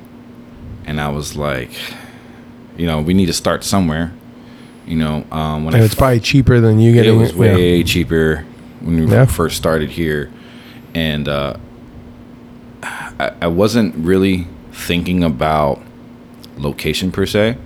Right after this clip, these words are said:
Speaker 1: because I knew what I wanted to do, and I knew it was gonna take time, and I knew it was gonna be slow. So I had to really think hard what I wanted to do here.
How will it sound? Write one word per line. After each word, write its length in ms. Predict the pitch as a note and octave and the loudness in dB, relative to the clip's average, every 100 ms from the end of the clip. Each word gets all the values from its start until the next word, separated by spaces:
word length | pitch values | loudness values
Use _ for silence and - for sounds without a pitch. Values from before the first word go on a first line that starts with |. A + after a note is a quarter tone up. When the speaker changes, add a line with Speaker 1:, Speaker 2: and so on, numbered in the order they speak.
| - | -8
Speaker 1:
because 260 | G2+ G2+ F2 | -4 -2 0
I 120 | F2+ | 2
knew 440 | E2+ F2 F#2 F2+ E2 - - - - - - - | 4 4 4 2 -2 -10 -16 -18 -20 -20 -20 -12
what 160 | - F2+ | -2 0
I 100 | E2+ | 2
wanted 240 | E2 E2+ | 2 0
to 60 | D2 | -2
do, 220 | C2+ D#2+ | -2 0
and 100 | E2 | 2
I 80 | D2+ | 0
knew 140 | D#2 | 0
it 20 | D#2 | -2
was 120 | D2 | -2
gonna 140 | D#2 | -4
take 240 | C2+ D#2 B1+ | -4 -6 -4
time, 460 | - C2+ A1 - - - | -4 -6 -8 -12 -18 -12
and 120 | D2+ | -8
I 60 | C#2 | -6
knew 140 | C#2+ | -4
it 40 | C2+ | -6
was 100 | C2 | -6
gonna 120 | C#2 | -8
be 100 | C2+ | -6
slow. 480 | C2 - C#2 A#1+ C#2+ - | -8 -4 -4 -4 -10 -12
So 360 | - D#2 C2+ - - | -4 -4 -4 -6 -2
I 40 | |
had 120 | F#2+ F2+ | 0 0
to 80 | |
really 200 | D#2 F#2 | 2 2
think 220 | E2+ E2+ D#2+ | 2 0 -2
hard 380 | E2+ D#2+ C2+ - - | 0 0 -2 -8 -12
what 140 | D2+ D2 | -6 -2
I 60 | |
wanted 240 | D2 D2 C#2 | -2 -2 -4
to 100 | C2+ | -8
do 140 | C2+ | -8
here. 320 | C2 C2 A#1 | -6 -8 -8